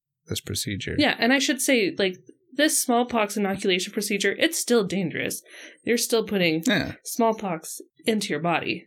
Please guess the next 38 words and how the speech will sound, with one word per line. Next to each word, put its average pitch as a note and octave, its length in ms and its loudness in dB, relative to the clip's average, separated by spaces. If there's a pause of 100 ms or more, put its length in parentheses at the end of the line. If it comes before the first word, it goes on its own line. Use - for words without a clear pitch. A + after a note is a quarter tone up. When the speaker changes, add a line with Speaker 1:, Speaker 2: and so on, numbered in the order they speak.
Speaker 1:
Right. G#2 240 0 (560)
Speaker 2:
The G3 160 4
hope D4+ 340 2
is, E3+ 460 4
is F#3 180 -2
that D#3+ 360 2 (520)
Speaker 1:
It's A#2 120 -2
Speaker 2:
you're G#2 100 4
Speaker 1:
a A2+ 40 2
small B2+ 280 4
enough G#2+ 200 2
Speaker 2:
it's G#3 100 2
Speaker 1:
amount. G#3+ 260 4
Speaker 2:
small B3 180 4
enough A3 240 2
amount, G3+ 500 0
and F#3 120 2
because F#3 400 0
you're F3+ 80 -4
putting G3 280 0
it F#3 240 0
through F#3 140 0
your D#3+ 140 -4
skin G3 760 0
and F3 160 0
not E3 200 -2 (160)
through F#3 120 2
your E3 140 0
respiratory F3 640 -4
system, E3 580 -6 (720)
that F#3 180 2
you're F#3+ 140 2
going F3 260 0
to F3+ 80 -4
become E3+ 340 -2
immune D#3+ 380 0
to - 140 -6
it. - 260 -6